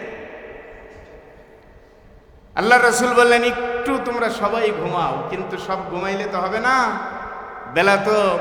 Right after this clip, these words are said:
পশ্চিম আকাশের দিকে হেলে পড়েছে।" এরপরে আসরের নামাজ আছে,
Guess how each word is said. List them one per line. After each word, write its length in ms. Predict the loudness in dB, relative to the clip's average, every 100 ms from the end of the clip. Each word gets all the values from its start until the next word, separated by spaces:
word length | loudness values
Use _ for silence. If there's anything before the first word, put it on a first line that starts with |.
| -2
পশ্চিম 400 | -2 -2 0 2
আকাশের 500 | 2 0 0 -2 -2
দিকে 420 | -2 0 0 0 2
হেলে 200 | 2 2
পড়েছে।" 400 | 4 4 2 0 0 -2 -6 -8 -10 -10 -10 -2
এরপরে 380 | 0 2 2 4
আসরের 520 | 4 2 0 0 0
নামাজ 360 | -2 0 0
আছে, 420 | 0 -4 -4 -4